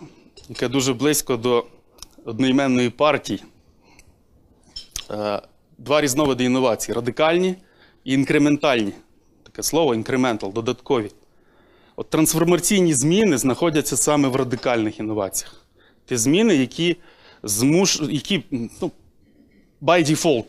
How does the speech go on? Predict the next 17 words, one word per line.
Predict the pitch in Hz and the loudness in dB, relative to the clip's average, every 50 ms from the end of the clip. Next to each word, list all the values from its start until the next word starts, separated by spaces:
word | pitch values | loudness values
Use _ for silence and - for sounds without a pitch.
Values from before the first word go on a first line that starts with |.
| - - | -12 -10
да, | - 135 139 | -6 -6 -4
by | 120 131 147 160 143 151 | 0 2 2 2 2 -2
default | 151 - - 185 196 196 - - | -4 0 2 2 2 0 -2 -4
вони | 120 127 131 151 156 139 | -4 -2 2 2 2 2
змінюють | 110 110 113 135 147 160 180 185 190 196 208 208 - - - - - - - - - - - - - - - - _ _ - | 2 0 0 2 2 4 4 4 4 4 2 0 -2 -6 -14 -18 -20 -20 -20 -20 -20 -20 -20 -20 -20 -20 -20 -20 _ _ -8
статус-кво, | - - - 170 175 175 190 - - - 151 156 147 147 165 170 165 - | -6 0 2 2 2 2 0 -4 -2 0 2 4 4 4 2 -2 -6 -6
вони | 135 127 139 156 151 | -2 0 2 2 0
створюють | - - 160 170 180 180 180 170 165 - - - - - - | 0 0 2 2 4 4 4 4 2 0 -2 -4 -4 -2 -2
нові | 131 147 147 165 170 | 0 2 4 4 4
ринки, | 156 156 160 180 175 - 196 185 | 4 4 4 2 0 0 -2 0
нові | 151 143 147 165 165 | 0 2 2 2 0
економіки, | 156 - 139 139 151 156 160 151 - 156 143 | 0 0 -2 -2 0 0 0 -2 0 -2 0
нові | 131 131 127 143 147 143 147 - _ _ _ _ | 0 0 2 0 0 -2 -4 -10 _ _ _ _
продукти. | 143 147 139 123 131 113 - - - - - - - - - - - - _ _ | -4 -2 0 0 0 0 0 -6 -14 -18 -18 -20 -20 -20 -20 -20 -20 -20 _ _
Інкрементальні | 117 104 - 139 143 151 151 151 190 196 208 214 214 | -12 -6 -2 2 2 2 4 4 4 4 4 4 4
інновації — | 214 202 190 180 175 180 180 185 180 - - 151 139 - | 4 4 4 4 4 4 2 2 0 -2 -2 -4 -2 0
це | - 180 185 185 | 0 2 2 2